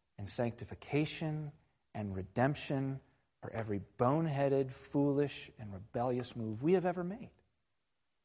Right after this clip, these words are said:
And friends, that's the meal we're coming to this morning. As we come to the table this morning, I want to just encourage you. This meal is for anyone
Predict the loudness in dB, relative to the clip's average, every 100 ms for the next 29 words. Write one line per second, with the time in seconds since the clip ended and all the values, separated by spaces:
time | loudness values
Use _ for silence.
0 | _ _ _ _ _ _ _ _ _ _
1 | _ _ -4 -2 2 4 2 0 2 4
2 | 4 2 -4 -14 _ _ _ _ _ -6
3 | -2 -2 -2 -4 -8 -16 -18 _ _ -12
4 | -8 -4 -4 -4 -8 _ _ _ _ _
5 | _ _ _ _ _ _ _ _ _ _
6 | _ _ _ _ _ _ _ _ _ _
7 | 0 8 10 10 10 10 10 10 6 4
8 | 2 6 8 8 8 6 6 4 2 4
9 | 8 8 8 6 6 6 4 -16 -4 4
10 | 8 8 8 4 4 6 8 6 2